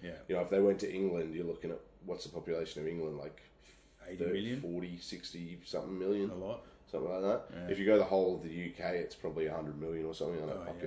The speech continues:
Speaker 1: yeah.
Speaker 2: know. But, so, you limit it
Speaker 1: 'Cause
Speaker 2: to
Speaker 1: they've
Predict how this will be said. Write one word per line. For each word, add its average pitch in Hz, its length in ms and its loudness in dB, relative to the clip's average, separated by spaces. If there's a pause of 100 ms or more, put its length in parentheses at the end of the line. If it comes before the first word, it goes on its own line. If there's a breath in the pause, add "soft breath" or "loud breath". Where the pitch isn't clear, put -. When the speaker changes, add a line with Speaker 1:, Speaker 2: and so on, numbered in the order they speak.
Speaker 1:
yeah. 80 80 -6
Speaker 2:
know. 90 80 -2 (760 loud breath)
But, - 260 6 (360)
so, 98 440 8 (180)
you 113 220 4
limit 123 240 12
it 101 80 6
Speaker 1:
'Cause 143 100 4
Speaker 2:
to 131 60 8
Speaker 1:
they've 156 80 8